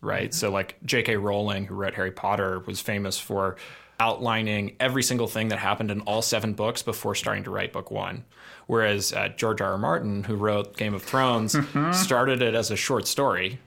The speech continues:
Speaker 1: and, well, we, we see where, <laughs> where that's gone.
Speaker 2: Yeah.
Speaker 1: Um, and I'm, I'm more in George's camp.
Speaker 2: Mm.
Speaker 1: Um, I definitely just sort of, like,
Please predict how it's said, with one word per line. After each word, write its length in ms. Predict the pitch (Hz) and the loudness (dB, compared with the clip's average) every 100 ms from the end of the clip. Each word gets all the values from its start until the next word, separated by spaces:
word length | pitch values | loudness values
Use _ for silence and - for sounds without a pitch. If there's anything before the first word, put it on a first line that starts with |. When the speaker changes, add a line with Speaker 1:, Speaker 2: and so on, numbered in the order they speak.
| - | -10
Speaker 1:
and, 480 | - 101 98 98 98 - _ _ _ | -2 0 0 -2 -8 -12 _ _ _
well, 400 | - 101 98 - - | -6 -2 -2 -6 -8
we, 160 | 110 | -8
we 160 | 104 110 | -6 -8
see 220 | - 104 | -6 -4
where, 160 | 98 95 | -4 -8
<laughs> 140 | - | -8
where 220 | 110 117 | -2 -2
that's 240 | 123 107 - | 0 0 -2
gone. 300 | - - 101 - | -2 -4 -6 -4
Speaker 2:
Yeah. 140 | 107 - - 123 131 | -4 -4 -6 -2 2
Speaker 1:
Um, 300 | 135 147 120 - - 175 - | 2 2 -2 -4 -6 -4 0
and 180 | 139 | 2
I'm, 300 | 135 127 143 135 | 4 4 2 2
I'm 160 | 135 143 | 4 4
more 200 | 143 131 | 4 4
in 260 | 117 104 | 2 0
George's 380 | - 120 107 98 | 0 0 0 -2
camp. 320 | - 95 92 - - | -2 -2 -2 -6 -2
Speaker 2:
Mm. 140 | 117 | 2
Speaker 1:
Um, 360 | 101 95 95 95 | 2 2 -2 -2
I 140 | 104 | 0
definitely 500 | 104 101 117 101 104 | 2 0 0 -2 -2
just 260 | 104 104 98 | -2 -2 -2
sort 140 | 107 | -2
of, 120 | 98 101 | -4 -2
like, 360 | 98 92 - | -2 -2 -6